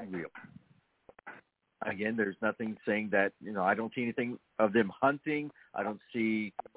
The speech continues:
tools being made. We don't find remains in the woods.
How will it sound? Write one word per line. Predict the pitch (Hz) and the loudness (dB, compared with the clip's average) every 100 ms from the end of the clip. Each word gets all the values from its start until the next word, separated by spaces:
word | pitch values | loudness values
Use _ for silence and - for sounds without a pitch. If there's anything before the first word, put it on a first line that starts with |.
| - _ _ - | -20 _ _ -2
tools | 156 160 147 123 | 2 4 2 -4
being | 143 139 131 | -4 -4 -2
made. | 131 131 131 131 127 _ _ _ | 0 2 2 0 -4 _ _ _
We | 113 | 0
don't | 117 117 - | 2 0 0
find | 123 113 101 | 0 2 2
remains | 101 101 123 139 147 147 147 - - _ _ _ _ _ _ - | 0 4 4 4 2 0 -4 -12 -20 _ _ _ _ _ _ -8
in | 123 | -6
the | 117 110 | -4 2
woods. | 117 123 | 6 6